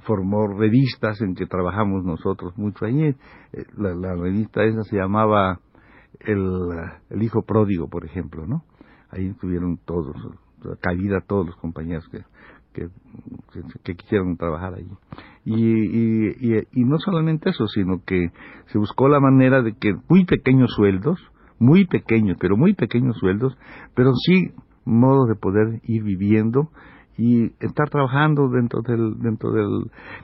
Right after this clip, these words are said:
la, del pro-, el progreso de la cultura, el ascenso de la cultura en México, ¿verdad? Íbamos haciendo eso.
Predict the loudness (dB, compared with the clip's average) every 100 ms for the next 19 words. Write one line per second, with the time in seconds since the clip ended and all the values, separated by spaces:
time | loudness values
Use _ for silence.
0 | -20 -20 -6 -2 -2 -2 -6 -2 0 0
1 | -2 -2 0 2 2 0 0 -2 -4 0
2 | 2 2 0 2 2 0 0 2 2 4
3 | 2 0 -6 -10 -12 -20 -20 -20 -20 -12
4 | -10 -8 -10 -12 -6 0 0 0 -6 -2
5 | -2 -2 -8